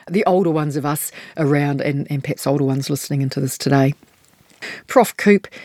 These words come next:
defined the importance of body condition score, uh, and or live weight, but let's focus on condition score, and how that affects reproductive outcome of ewes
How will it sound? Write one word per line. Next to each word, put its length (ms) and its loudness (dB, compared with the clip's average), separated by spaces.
defined 720 0
the 80 2
importance 480 0
of 120 -4
body 240 0
condition 480 -2
score, 520 -2
uh, 240 -4
and 280 -2
or 160 0
live 360 0
weight, 220 -4
but 100 -6
let's 240 -4
focus 400 -4
on 80 0
condition 400 -4
score, 420 2
and 140 0
how 340 0
that 160 0
affects 420 -6
reproductive 600 -2
outcome 360 -2
of 120 -6
ewes 500 0